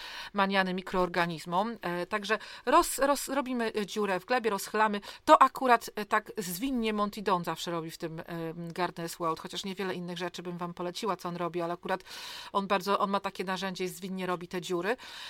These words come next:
Em, ja wkładam do dziury roślinkę, troszeczkę głębiej, tak jak mówiłam, e, później, em, podlewam do dziury. Czekam, aż woda spłynie, zazwyczaj spływa od razu, dlatego że, tak jak mówię, na rabatach ściółkowanych te warunki powietrzno-wodne są bardzo dobre i ta woda nie, nie siedzi długo,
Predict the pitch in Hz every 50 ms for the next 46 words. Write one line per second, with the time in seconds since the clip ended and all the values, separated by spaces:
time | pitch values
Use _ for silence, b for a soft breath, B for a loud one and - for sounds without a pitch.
0 | B B 202 208 208 208 202 208 208 - _ _ _ _ _ _ _ _ _ _
1 | _ _ _ - _ 226 180 233 240 247 226 214 - - - - 247 240 226 196
2 | 202 190 185 180 185 180 180 - 202 185 180 175 165 170 170 - - 254 269 277
3 | 262 - 254 240 240 233 233 226 - _ _ - 240 240 208 - - 220 190 233
4 | 247 254 240 220 226 - - - 214 - 214 214 196 208 214 208 202 202 202 208
5 | - - 175 175 180 - - 233 226 202 214 208 190 185 185 180 180 - _ 175
6 | 170 170 170 170 170 170 170 170 170 175 - - _ - 240 254 190 202 180 180
7 | 180 - 185 185 208 240 247 - _ - 151 - 220 208 190 180 185 - - 180
8 | 170 156 156 156 165 175 226 294 - _ - _ - _ _ b b b b b
9 | b b b b b b b b b _ - 370 359 - 254 226 196 190 175 196
10 | 196 202 196 185 - - - 196 196 196 185 170 180 175 180 175 185 180 - -
11 | 175 165 175 165 165 175 202 214 208 202 190 - 185 180 175 - 180 170 175 175
12 | 175 180 165 - 170 170 170 - 190 180 170 185 180 175 - - 185 185 175 185
13 | 180 175 165 185 185 - - 175 - - - 180 - - 185 175 185 180 180 170
14 | - - 185 175 170 165 175 175 175 175 - - - 180 170 180 170 - - 180
15 | 170 160 165 160 - 165 - - 160 156 160 180 170 - - 175 196 196 196 190
16 | 208 175 - - 165 170 170 165 165 170 175 175 175 - 190 175 - - 202 196
17 | - 196 175 190 190 190 185 180 190 185